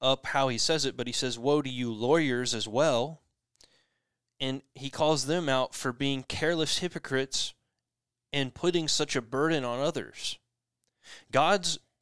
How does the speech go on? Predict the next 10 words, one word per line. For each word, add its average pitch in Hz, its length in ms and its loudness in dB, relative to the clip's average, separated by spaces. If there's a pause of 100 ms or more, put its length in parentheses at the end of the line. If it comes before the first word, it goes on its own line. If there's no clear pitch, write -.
God's 175 640 0 (580)
law 131 880 2 (1080)
was 120 260 -2
not 160 460 0
to 131 140 -4
be 135 380 -2
a 110 40 -2
burden, 123 560 0
but 117 240 -2
a, 113 420 -2